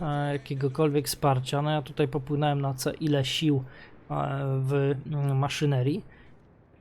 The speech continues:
Mm, i zaraz będę tutaj starał się, e, wspierać naszego Taszkenta.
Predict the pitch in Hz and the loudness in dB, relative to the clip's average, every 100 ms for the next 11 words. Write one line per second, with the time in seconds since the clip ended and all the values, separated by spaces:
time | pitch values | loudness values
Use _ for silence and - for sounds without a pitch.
0 | - 151 147 143 151 156 143 143 139 131 | -4 -2 0 -2 -4 -6 -2 0 2 2
1 | 139 135 131 147 131 135 131 - 135 135 | 2 2 0 -2 0 0 0 0 0 0
2 | 131 139 135 131 - 180 147 139 - - | 0 0 0 -2 -6 -4 -6 -6 -8 -8
3 | - 147 139 - 139 151 139 135 143 - | -2 -2 -2 -4 -4 -4 -4 -4 -6 -6
4 | - 151 135 190 | 0 0 2 0